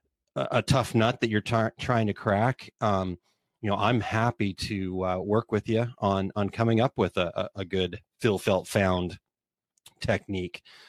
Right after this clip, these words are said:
So, um, just, uh, hit me up on my website, aaron montgomery dot info, and, uh, you know, we can, we can work together on that. And, uh,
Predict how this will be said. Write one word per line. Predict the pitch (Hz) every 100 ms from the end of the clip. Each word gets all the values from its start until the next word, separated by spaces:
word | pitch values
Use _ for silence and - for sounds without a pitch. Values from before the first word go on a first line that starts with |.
| -
So, | - - 95 92 - - - -
um, | 90 90 87
just, | 104 90 - -
uh, | 98 92
hit | 113
me | 104
up | 104 107
on | 98
my | 95
website, | 92 98 - 117 -
aaron | 95 95
montgomery | 92 90 95 95 90
dot | 87 87
info, | 98 98 101 98 127 _ _ _ _ -
and, | 98 92 90 87 87
uh, | 85 82 92
you | 92
know, | 90 117 _ _ _ _ _ - 123
we | 101
can, | 95 95 87 85
we | 107
can | 107 98
work | 98 104
together | - 92 104 104
on | 95 95
that. | 92 113 -
And, | 92 - - - - _ _ 92
uh, | 85